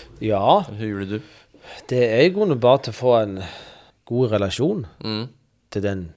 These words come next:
Speaker 1: typen det gjelder, og så
Speaker 2: Ja.
Speaker 1: er det bare til å spørre.
Speaker 2: Ja.
Speaker 1: Og presentere de hvordan du tenker, og med en kalkyle, og sånn ser det ut.
Speaker 2: Mm.
Speaker 1: Det blir jo aldri så godt som du tror.
Speaker 2: Nei.
Speaker 1: Men hvis det er godt nok, når du regner på det, så
Speaker 2: Mm.
Speaker 1: blir det stort sett bra.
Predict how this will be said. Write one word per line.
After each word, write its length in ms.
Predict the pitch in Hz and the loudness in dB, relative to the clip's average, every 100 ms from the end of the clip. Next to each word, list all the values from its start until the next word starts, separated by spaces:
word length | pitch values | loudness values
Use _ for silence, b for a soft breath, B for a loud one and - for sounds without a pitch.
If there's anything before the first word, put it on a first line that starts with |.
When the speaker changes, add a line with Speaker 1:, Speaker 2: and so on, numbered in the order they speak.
| - | -10
Speaker 1:
typen 320 | 95 - 107 | -10 -8 -8
det 100 | 98 | -2
gjelder, 360 | 117 196 117 67 | 0 2 0 -4
og 140 | - | -8
så 40 | 101 | -4
Speaker 2:
Ja. 40 | |
Speaker 1:
er 40 | 104 | -4
det 80 | |
bare 120 | 92 82 | -4 -8
til 120 | 71 | -10
å 80 | - | -2
spørre. 300 | 123 107 - _ - | 0 0 -4 _ -4
Speaker 2:
Ja. 200 | 107 104 B B B - | -2 -2 B B B -20
Speaker 1:
Og 80 | 104 - - | -20 -16 -12
presentere 600 | - 101 - 90 123 151 | -8 -6 -8 -4 -2 -2
de 240 | 98 87 82 | -2 -4 -6
hvordan 320 | - 85 - | -12 -12 -10
du 80 | 90 | -12
tenker, 400 | 85 78 - 175 | -12 -14 -4 0
og 200 | 156 92 | 2 0
med 100 | 87 | -4
en 60 | 90 | -10
kalkyle, 520 | - 87 - 85 78 | -12 -14 -10 -10 -4
og 440 | 147 107 85 76 73 _ | -2 0 -4 -8 -14 _
sånn 260 | - - 95 | -18 -12 -10
ser 200 | - 92 | -6 -6
det 120 | 90 | -2
ut. 320 | 110 175 - - | -2 -2 -4 -18
Speaker 2:
Mm. 260 | - 117 113 143 | -12 -10 -10 -10
Speaker 1:
Det 60 | |
blir 180 | - 95 | -6 -4
jo 120 | 110 85 | -2 -4
aldri 180 | 82 120 | -4 -6
så 120 | 90 | -4
godt 220 | 98 104 | -6 -6
som 100 | 90 | -12
du 80 | 80 | -12
tror. 380 | 82 175 156 - - | -2 2 2 0 -10
Speaker 2:
Nei. 260 | 104 101 113 - | -4 -4 -4 -6
Speaker 1:
Men 340 | 117 110 98 - _ - | -2 -2 -4 -10 _ -8
hvis 180 | 107 - | -6 0
det 100 | 110 | 0
er 40 | |
godt 280 | 107 120 - | 2 0 0
nok, 320 | 135 156 - - - - | 0 0 -4 -20 -20 -6
når 80 | 113 | 0
du 100 | 117 | 2
regner 240 | 110 117 | 2 2
på 160 | 170 165 | 4 4
det, 200 | 107 73 | 4 -2
så 100 | 123 | -6
Speaker 2:
Mm. 60 | 120 | 0
Speaker 1:
blir 100 | 127 | 0
det 100 | 117 | 0
stort 200 | 104 98 | -4 -6
sett 160 | 87 | -8
bra. 160 | 85 76 | -8 -10